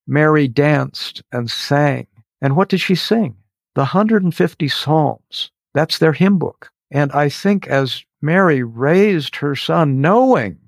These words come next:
what his mission and role would be, can you imagine the poignancy of her singing? And Psalm twenty-two, how does it begin? "My God, my God, why hast thou forsaken me?"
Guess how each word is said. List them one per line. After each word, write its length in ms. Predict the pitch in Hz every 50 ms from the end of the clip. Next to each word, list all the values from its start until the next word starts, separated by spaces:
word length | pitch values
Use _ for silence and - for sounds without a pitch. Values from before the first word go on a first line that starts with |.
| _
what 260 | 123 139 147 143 - 120 - -
his 340 | 170 190 190 170 135 117 110 107
mission 420 | 120 180 202 - - 156 127 117
and 200 | 117 120 117 117
role 340 | 117 123 139 151 160 156 151
would 300 | 139 117 113 110 98 104
be, 320 | - 156 220 240 180 - _ _ _ _ _
can 140 | - - 135
you 140 | 143 175 180
imagine 540 | 165 139 135 147 165 165 147 147 147 131 120
the 80 | 117
poignancy 1040 | - _ _ - - - 151 190 233 240 208 170 131 113 101 - - - 113 110 110
of 120 | 117 117 -
her 240 | - 151 147 143
singing? 800 | 131 - - - - - 190 220 220 190 151 117 92 87 - _ _ _ _ _ _ -
And 220 | 139 143 139 135
Psalm 340 | - - 156 143 151 156 156
twenty-two, 640 | - - - 160 160 156 156 151 - - 185 170 139
how 220 | 120 123 131 139
does 180 | 151 160 147 156
it 140 | 156 - -
begin? 500 | 151 147 135 - 175 196 190 160 120 - _ _ _ _ _
"My 260 | - 113 110 110 110 110
God, 640 | 110 131 143 156 156 151 156 151 151 147 151 143 -
my 320 | 139 143 151 151 151 156
God, 580 | 151 - 160 175 165 151 143 131 127 113 113 - 113 107 -
why 420 | - 131 135 147 165 165 170 175 165
hast 420 | 143 135 165 170 160 - - -
thou 340 | - 139 143 147 147 147 147
forsaken 720 | - - 147 143 135 - - 120 123 131 - 131 127 123 120
me?" 340 | 110 113 117 120 123 120 120